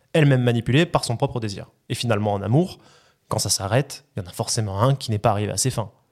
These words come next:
qui était conserver l'autre près de soi. Et le biais, c'est de se dire que l'autre qui nous a laissés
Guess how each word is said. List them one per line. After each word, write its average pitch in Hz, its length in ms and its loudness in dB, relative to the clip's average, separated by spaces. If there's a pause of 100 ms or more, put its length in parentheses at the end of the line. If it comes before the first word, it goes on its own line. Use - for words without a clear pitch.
(300)
qui - 80 -12
était 131 160 -2
conserver 110 440 2
l'autre 127 260 0
près - 160 -10
de - 60 -10
soi. - 240 -14 (480)
Et - 60 6
le 123 100 6
biais, 139 320 2 (320)
c'est 202 120 2
de - 60 2
se 139 80 4
dire 147 200 2
que - 80 4
l'autre 175 240 4
qui - 100 -2
nous 127 140 4
a 117 60 4
laissés 185 400 0